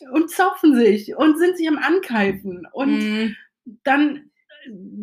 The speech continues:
Speaker 1: gehen zwei Minuten der Serie bestimmt dafür drauf, allein, dass die sich verwandeln.
Speaker 2: Ja,
Speaker 1: In,
Speaker 2: weil
Speaker 1: in
Speaker 2: das Ding
Speaker 1: kitschige
Speaker 2: ist
Speaker 1: Brautkleidengel.
Speaker 2: Ja, das Ding ist, also das ist natürlich, die müssen natürlich das Böse bekämpfen.
Speaker 1: Ja,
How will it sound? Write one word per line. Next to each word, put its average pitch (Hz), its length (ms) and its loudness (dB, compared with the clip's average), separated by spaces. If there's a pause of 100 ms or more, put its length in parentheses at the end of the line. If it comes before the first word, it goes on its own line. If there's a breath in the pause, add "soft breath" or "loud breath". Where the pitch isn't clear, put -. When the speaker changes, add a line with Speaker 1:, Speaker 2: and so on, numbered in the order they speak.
Speaker 1:
gehen 311 240 4
zwei 339 260 2
Minuten 370 340 6
der 302 100 4
Serie 330 360 4
bestimmt 320 560 2
dafür 320 280 0
drauf, 302 320 -2
allein, 294 340 0
dass 302 120 -2
die 294 120 -2
sich 302 180 0
verwandeln. 262 840 2 (720 soft breath)
Speaker 2:
Ja, 180 320 -4
Speaker 1:
In, 254 160 4
Speaker 2:
weil 240 460 2
Speaker 1:
in 254 140 2
Speaker 2:
das 262 100 4
Ding 254 480 -2
Speaker 1:
kitschige 330 280 4
Speaker 2:
ist 247 240 2 (340)
Speaker 1:
Brautkleidengel. 208 1080 -4
Speaker 2:
Ja, 214 420 -4
das 220 180 -12
Ding 226 160 -6
ist, 247 80 -6
also 208 180 -8
das 190 160 -8
ist 196 160 -10
natürlich, 180 460 -14
die 156 100 -20
müssen 185 260 -14
natürlich 165 340 -14
das 156 160 -16
Böse 220 460 -2
bekämpfen. 233 680 -2
Speaker 1:
Ja, 165 120 -2